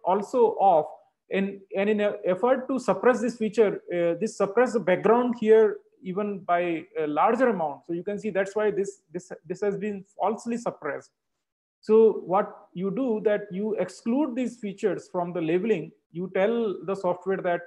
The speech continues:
I want to exclude or mask, actually, it's called masking. So you,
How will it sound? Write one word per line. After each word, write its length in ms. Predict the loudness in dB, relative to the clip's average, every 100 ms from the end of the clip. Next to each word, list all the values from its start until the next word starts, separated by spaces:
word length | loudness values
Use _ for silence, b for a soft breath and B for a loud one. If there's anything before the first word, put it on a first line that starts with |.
| -6
I 60 | -2
want 200 | -2 -2
to 80 |
exclude 480 | -2 -4 -4 -4 -4 0
or 200 | -2 0
mask, 420 | 2 4 2 -2 -6
actually, 380 | -6 -10 -12 -14
it's 140 | -10
called 240 | -6 -4
masking. 480 | -2 -4 -4 -10 -10
So 200 | -8 -8
you, 320 | -6 -6 -8